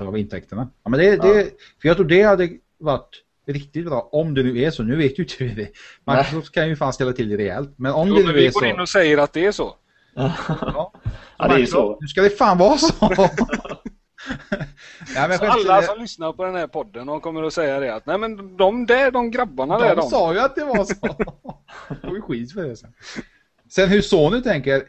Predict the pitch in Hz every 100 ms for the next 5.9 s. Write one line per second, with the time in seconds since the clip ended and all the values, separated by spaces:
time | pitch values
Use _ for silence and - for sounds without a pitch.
0 | - 160 143 147 110 104 131 127 226 247
1 | 196 180 - 185 160 127 139 135 123 110
2 | 123 175 180 180 170 127 - _ 135 127
3 | 123 123 123 117 98 107 104 87 101 98
4 | 90 73 71 - - - _ - 196 127
5 | 139 196 190 156 160 160 160 156 151